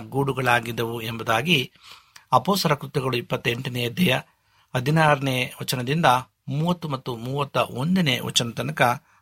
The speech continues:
ಆತನು, ಆ, ವಿವರಿಸಿದ್ದಾನೆ. ಆತನು ಯಾವ ಸೆರೆಮನೆಯಲ್ಲಿದ್ದಾನೋ, ರೋಮಾಪುರದ ಸೆರೆಮನೆಯಲ್ಲಿದ್ದಾನೋ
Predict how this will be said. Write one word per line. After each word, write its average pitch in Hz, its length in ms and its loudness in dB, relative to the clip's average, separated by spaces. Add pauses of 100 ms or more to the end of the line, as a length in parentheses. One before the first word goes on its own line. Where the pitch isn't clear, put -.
ಆತನು, 117 540 0 (360)
ಆ, 120 120 6
ವಿವರಿಸಿದ್ದಾನೆ. 117 840 0 (440)
ಆತನು 143 320 4
ಯಾವ 151 400 6 (520)
ಸೆರೆಮನೆಯಲ್ಲಿದ್ದಾನೋ, 139 920 0
ರೋಮಾಪುರದ 151 540 2
ಸೆರೆಮನೆಯಲ್ಲಿದ್ದಾನೋ 147 1000 2